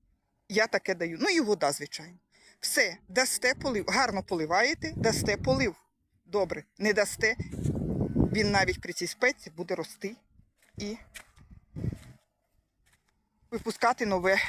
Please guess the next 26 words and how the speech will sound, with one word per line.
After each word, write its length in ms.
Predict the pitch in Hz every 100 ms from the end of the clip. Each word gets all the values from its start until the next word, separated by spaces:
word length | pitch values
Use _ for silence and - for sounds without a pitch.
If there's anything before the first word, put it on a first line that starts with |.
| - - - - - - _ - -
листячко. 600 | 226 196 - 139 - - -
Ось 160 | 277
я 80 | 233
показую 600 | - - 151 143 139 156 - -
зараз. 220 | 170 151 139 - _ _ -
Це 80 | 285
вони 220 | 262 254
посаджені 640 | 247 233 302 285 269 220
були. 340 | 190 175 170 151 - - - _ _ _ _ _
Ось, 200 | - - -
бачите, 360 | 240 - - -
вони 200 | 214 254
були 200 | 233 247
посаджені 600 | 233 240 277 240 226 214
разом 400 | 208 190 226 208 - _ _
із 200 | - 220
тими 280 | - 226 214
рослинами, 500 | 202 - 311 285 233
які 260 | 202 - 226
я 120 | 214
відправляла, 680 | 202 - 185 185 185 185 180
е, 40 | - _ _ _ _ - - 320 - - _ 392
ну, 60 |
моїм 240 | 320 220 220
своїм 320 | - 220 208
замовникам. 640 | 185 160 127 139 - -